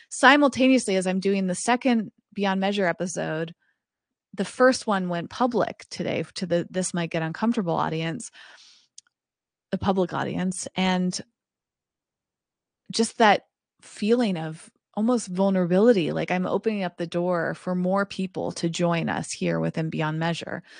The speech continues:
And that simultaneously feels exciting and scary. It's that excitement of, I,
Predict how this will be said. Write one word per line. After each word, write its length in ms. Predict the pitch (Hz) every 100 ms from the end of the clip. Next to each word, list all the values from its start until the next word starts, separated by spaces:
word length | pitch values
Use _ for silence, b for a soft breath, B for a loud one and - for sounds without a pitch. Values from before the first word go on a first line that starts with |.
| B B B
And 120 | 202
that 120 | 202
simultaneously 840 | - 220 226 226 - 214 208 - 180
feels 540 | - 170 170 180 - -
exciting 460 | - - 175 175
and 160 | 160 160
scary. 640 | - 240 277 190 - - _ _ _ _ _ _ _ _ _ _ _ _ _
It's 260 | 190 175 -
that 320 | 180 175 - -
excitement 560 | 196 233 262 208 180
of, 140 | 170 -
I, 100 | 196